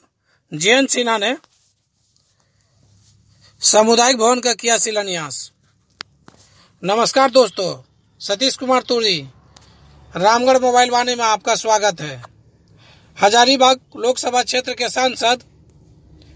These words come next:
जेएन सिन्हा ने सामुदायिक भवन का विधिवत रूप से शिलान्यास किया।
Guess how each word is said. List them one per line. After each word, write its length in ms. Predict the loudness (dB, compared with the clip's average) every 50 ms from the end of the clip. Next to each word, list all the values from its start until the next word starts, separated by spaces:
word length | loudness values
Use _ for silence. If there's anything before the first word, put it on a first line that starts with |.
| -16 -6
जेएन 320 | -2 2 4 4 4 4 2
सिन्हा 280 | 0 -2 -2 -2 0
ने 200 | 0 0 -2 -2 -4 _ _ _ _ _ _ _ _ _ _ _ _ _ _ _ _ _ _ _ -20 -20 _ _ _ _ _ _ _ _ -20 _ -20 _ _ _ -20 -20 -20 -20 _ _ _ -20 _ _ -20 -20 -20 -20 _ _ _ -20 -20 -20 -10
सामुदायिक 540 | -4 2 2 2 2 4 2 4 4 4 2
भवन 220 | 2 0 0 0 0
का 160 | 2 0 0
विधिवत 440 | 0 -2 -6 -6 -2 -2 -2 -2 -2
रूप 140 | -6 -10 -8
से 220 | -4 -2 -2 -2 -2 _ _ _ _ _ _ _
शिलान्यास 580 | -12 -8 -4 -2 0 0 0 0 0 0 -2 -2
किया। 360 | -6 -6 -4 -4 -4 -6 -10